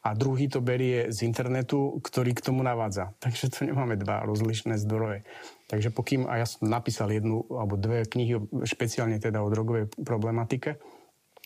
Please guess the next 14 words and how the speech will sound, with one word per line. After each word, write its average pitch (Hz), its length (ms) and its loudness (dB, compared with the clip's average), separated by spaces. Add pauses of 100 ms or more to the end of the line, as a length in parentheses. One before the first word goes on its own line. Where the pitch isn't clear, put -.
(520)
tak 113 160 0
musíme 135 320 0
čerpať, 113 480 -2
ak, 110 260 -2
e, - 20 -20 (400)
chcem 165 200 -2
o 135 100 2
niečom 120 380 2
takom 117 240 -2
vážnom 110 320 0
rozprávať, 110 680 -2
z 117 120 -8
lekárskeho 110 520 -2
prostredia. 120 680 0